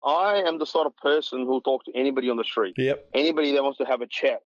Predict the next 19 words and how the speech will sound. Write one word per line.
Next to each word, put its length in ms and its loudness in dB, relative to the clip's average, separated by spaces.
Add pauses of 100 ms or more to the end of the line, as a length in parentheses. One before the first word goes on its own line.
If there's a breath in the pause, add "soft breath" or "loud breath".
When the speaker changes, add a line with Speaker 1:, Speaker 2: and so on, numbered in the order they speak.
Speaker 1:
I'll 200 0
have 140 0
a 40 -4
chat 240 0
with 100 -6
them 160 0
about 220 0
discuss 400 -4
these 180 -12
issues, 300 -6
right? 220 2 (100)
Speaker 2:
Yeah. 260 0
Speaker 1:
But 180 0
the 120 0
only 200 0
way 220 0
forward 540 -2
is 160 -2
together. 440 0